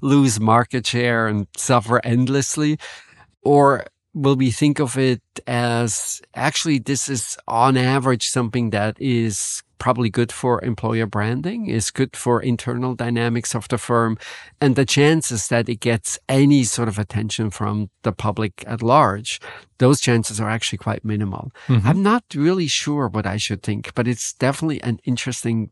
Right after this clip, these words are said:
Speaker 1: difference in how you view the future of brand activism.
Speaker 2: And indeed, I think Jill's pointing us to this summer because I think we'll learn a lot about the persistence of these kinds of issues.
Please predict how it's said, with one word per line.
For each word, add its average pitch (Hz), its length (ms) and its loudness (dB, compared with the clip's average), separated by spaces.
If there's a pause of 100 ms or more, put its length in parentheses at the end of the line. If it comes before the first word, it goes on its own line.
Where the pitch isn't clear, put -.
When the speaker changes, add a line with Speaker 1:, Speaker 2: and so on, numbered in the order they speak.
Speaker 1:
difference 110 500 0
in 107 200 0 (220)
how 131 240 2
you 120 260 4
view 120 400 4
the 104 160 -2
future 110 380 -4
of 95 120 -12
brand 101 300 -4
activism. 107 640 -10 (220)
Speaker 2:
And 131 180 8
indeed, 117 340 4
I 110 80 2
think 135 240 0 (440)
Jill's 123 340 2
pointing 123 340 2
us 107 460 0
to - 120 2
this 107 200 4
summer 180 280 4
because - 280 0
I 113 40 2
think 175 140 -2
we'll 120 220 2
learn 107 320 4
a 123 100 -4
lot - 380 -2 (120)
about 113 260 4
the 107 60 -2
persistence - 760 -4 (100)
of 101 220 0
these 95 240 0
kinds - 320 -4
of 101 120 0
issues. - 460 -4